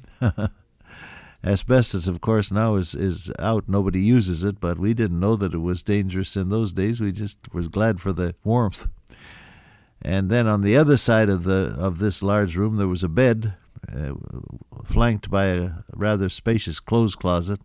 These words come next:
And then on the fourth side of the room, there was a, a table and chairs and a china cabinet in the corner. And that was home sweet home for me for some years. And so when it was time for him to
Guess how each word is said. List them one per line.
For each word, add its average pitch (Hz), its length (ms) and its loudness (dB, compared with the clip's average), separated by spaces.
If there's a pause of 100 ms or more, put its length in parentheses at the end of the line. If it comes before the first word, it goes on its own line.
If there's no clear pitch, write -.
(1080)
And 87 340 -2
then 98 280 0
on 90 160 0
the 90 320 0
fourth 139 400 2
side 90 280 0
of 80 60 -2
the 80 100 -2
room, 90 280 0
there 90 160 0
was 90 320 -4
a, 82 400 -6
a 87 100 -6
table 110 400 2
and 85 140 0
chairs 101 500 0 (100)
and 90 220 -4
a 85 80 -4
china 92 540 0 (500)
cabinet 90 540 -2
in 85 100 -2
the 85 80 -2
corner. 85 480 -4 (800)
And 85 140 -4
that 117 260 0
was 92 180 -4
home 113 240 2
sweet 107 260 2
home 98 280 2
for 85 220 2
me 85 240 0
for 69 200 2
some 87 300 -2
years. 90 480 0 (1040)
And 92 100 -4
so 139 180 4
when 143 120 4
it 135 60 4
was 117 180 2
time 123 240 4
for 104 140 0
him 107 220 2
to 92 200 0